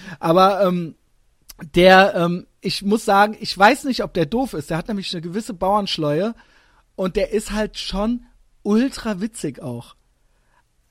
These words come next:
Also ich finde halt, dass der halt ultra die witzigen Sachen teilweise bringt. Und das ist vielleicht jetzt nicht raketenforschermäßig, aber ich finde, dass dazu auch so eine gewisse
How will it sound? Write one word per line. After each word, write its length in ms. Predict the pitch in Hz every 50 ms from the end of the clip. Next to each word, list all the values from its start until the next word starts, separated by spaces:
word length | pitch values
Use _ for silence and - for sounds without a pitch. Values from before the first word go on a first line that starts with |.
| _ _ _ _ _
Also 320 | - - 165 160 151 175 170
ich 240 | 175 - - -
finde 320 | - 208 262 294 294 208 147
halt, 280 | 143 151 170 208 -
dass 360 | 170 160 165 - - - _ _
der 240 | 175 160 165 175
halt 260 | 175 202 220 214 - _ _ _ _ _ _ _ _ _ _ _ _ _ _ _
ultra 720 | - 240 262 294 330 370 415 403 - - - - 233 233
die 240 | 202 214 190 175 180
witzigen 420 | 247 277 220 - - 277 214 220
Sachen 320 | 196 185 202 208 208 240 233
teilweise 460 | 208 185 170 160 151 151 143 156 165
bringt. 320 | - - 147 139 143 147
Und 180 | - - 156 143
das 320 | 196 190 208 - - - - _ _ _ _ _ _ _ - - -
ist 240 | - 277 254 - -
vielleicht 380 | - 220 185 185 196 220 220 -
jetzt 200 | 220 202 - -
nicht 280 | 202 233 226 - -
raketenforschermäßig, 1400 | - 170 160 - - 226 269 240 311 285 - - 233 202 196 220 196 175 160 160 165 180 - - 269 262 - - _ _ - - - - _
aber 240 | - 180 165 196 175
ich 160 | 165 - -
finde, 260 | - - 262 262 277
dass 200 | 214 202 175 - -
dazu 360 | 196 196 233 240 - 269 240
auch 180 | 220 226 247 233
so 100 | - 262
eine 100 | 220 202
gewisse 480 | 185 190 170 196 254 247 - 285 -